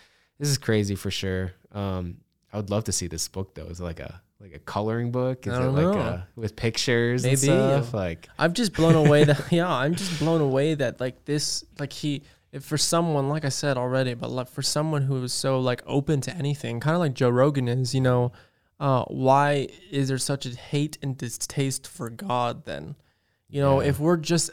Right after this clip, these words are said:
Speaker 2: evolving, if all of that is true and we're just accidents, and some people are on their way farther than others and they'll get there one day, why is there such a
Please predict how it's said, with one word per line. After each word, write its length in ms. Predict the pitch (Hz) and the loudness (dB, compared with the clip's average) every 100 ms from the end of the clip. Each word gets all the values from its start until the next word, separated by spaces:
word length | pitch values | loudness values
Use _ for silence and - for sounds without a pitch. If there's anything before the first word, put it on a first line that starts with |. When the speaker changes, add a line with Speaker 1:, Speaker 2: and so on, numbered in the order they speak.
| - | -4
Speaker 2:
evolving, 800 | 135 127 127 127 120 123 120 123 | -4 0 0 -2 -6 -8 -8 -8
if 260 | 139 135 - | -8 -8 -6
all 260 | 143 165 | -2 0
of 100 | 185 | 0
that 180 | 160 147 | 2 0
is 160 | 139 135 | 0 -4
true 460 | - - 139 135 | -8 -4 -2 -2
and 200 | - 135 | -4 -4
we're 80 | 139 | -4
just 240 | 143 160 156 | -4 -4 -4
accidents, 720 | 131 139 - 151 139 135 135 | -6 -6 -6 -4 -2 -2 -4
and 160 | 143 143 | -4 -2
some 240 | - 160 | -2 -2
people 560 | 160 175 160 147 139 135 - - - - | -4 -6 -2 0 0 -2 -8 -20 -16 0
are 160 | 139 - | 2 4
on 220 | 143 151 | 2 4
their 160 | 147 143 | 4 4
way 220 | 139 143 | 4 2
farther 400 | - 135 139 143 | 0 2 2 2
than 200 | 135 135 | 0 0
others 460 | 127 135 135 135 | 0 2 2 2
and 120 | 127 127 | 0 0
they'll 120 | 139 | -2
get 240 | 135 139 | -2 -2
there 120 | 143 135 | 0 0
one 180 | 139 | 0
day, 160 | 135 135 | 2 0
why 420 | 127 123 135 147 | 0 2 2 2
is 140 | 160 135 | 0 -2
there 100 | 127 | -2
such 640 | - - 156 156 - - - _ _ _ _ _ _ 143 | 0 0 0 -2 -6 -10 -14 _ _ _ _ _ _ -6
a 440 | 131 120 117 139 | -2 -2 -4 -8